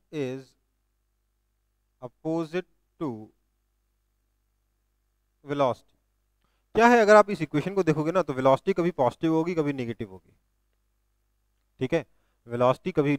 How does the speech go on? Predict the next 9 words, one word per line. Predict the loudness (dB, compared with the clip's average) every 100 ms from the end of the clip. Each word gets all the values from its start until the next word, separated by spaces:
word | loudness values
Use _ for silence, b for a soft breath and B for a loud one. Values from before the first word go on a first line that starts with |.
| 0
positive | -2 -2 -6
होगी, | -4 -4
कभी | -4 -4 -4 -6 _ _ -12
negative | -8 -6 -4 -6
होगी। | -10 _ _ _ _ _ _ _ _ -8
इसलिए | -6 -2 2 2 -2 _ _ _ _ _ _ _ _ _ _ _ _ _
ये | 4 4
कहना | 4 2 2
थोड़ा, | 4 6 6